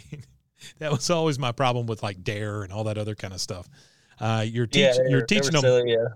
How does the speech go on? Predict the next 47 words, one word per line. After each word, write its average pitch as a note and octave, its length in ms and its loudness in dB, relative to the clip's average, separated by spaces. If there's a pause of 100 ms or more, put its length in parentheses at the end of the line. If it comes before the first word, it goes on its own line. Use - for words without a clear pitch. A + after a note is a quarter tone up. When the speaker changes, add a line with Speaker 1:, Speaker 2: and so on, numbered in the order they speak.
(120)
Speaker 1:
Oh, F3 200 4
you're A2+ 140 -6
teaching D3+ 240 -6
'em A#2+ 80 -2
how D#3+ 140 0
to D#3+ 60 -2
do A2 140 -4
<laughs> G#2 80 -8
drugs G#2 400 -4
is C3+ 100 -4
basically B2 560 -4
all G2+ 140 -6
you're G2+ 120 -8
doing. A2 320 -8 (120)
Speaker 2:
Yeah, E3+ 140 6
you're E3+ 140 2
teaching G3+ 360 0
us D#3+ 160 4
what F3+ 200 4
they E3+ 120 6
look F3+ 260 -2
like. G3+ 500 4
Like, E3 380 4
I E3 120 4
didn't G3 200 0
Speaker 1:
Yeah. C4 40 4
Speaker 2:
know G#3 200 2
what F#3 140 0
any F#3 160 -4
of F#3 80 -4
those F3 160 -2
drugs E3+ 360 2
looked F3 220 0
like F#3+ 300 2
until D#3+ 260 0
I D#3+ 80 6
was E3+ 140 0
in D#3 80 -4
a C3 60 -6
dare E3 340 2
program. C3 560 -2
Speaker 1:
Exactly. D#3 400 0
Speaker 2:
I F3 40 6
had D3+ 100 0
no F3 260 4
clue G#3 340 2
what D#3 180 0